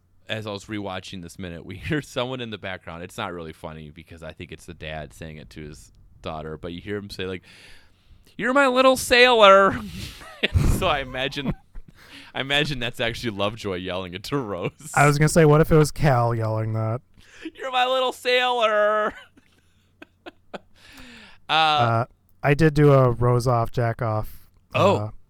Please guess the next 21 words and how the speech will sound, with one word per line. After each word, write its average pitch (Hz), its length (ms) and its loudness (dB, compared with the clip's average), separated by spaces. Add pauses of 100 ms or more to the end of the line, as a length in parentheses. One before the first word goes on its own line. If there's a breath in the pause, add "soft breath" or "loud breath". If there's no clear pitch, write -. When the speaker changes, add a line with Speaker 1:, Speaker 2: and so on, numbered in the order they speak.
(260)
Speaker 2:
count. 117 160 0
Speaker 1:
Yeah, 135 60 0
what's 131 160 -6
the 127 80 -14
Rose 127 180 -10
off, 135 140 -18
Jack 131 260 -10
off 95 160 -12
count - 240 -16
for - 120 -18
this? 127 100 -6
Speaker 2:
Uh, 113 380 0 (500)
Rose 127 460 2
is 135 100 -4
said 127 320 0
three 135 300 6
times, 113 680 -4
once 131 220 -2
by 113 160 -2
Cal, 107 480 -6 (440)
Speaker 1:
Mm-hmm. 85 260 -20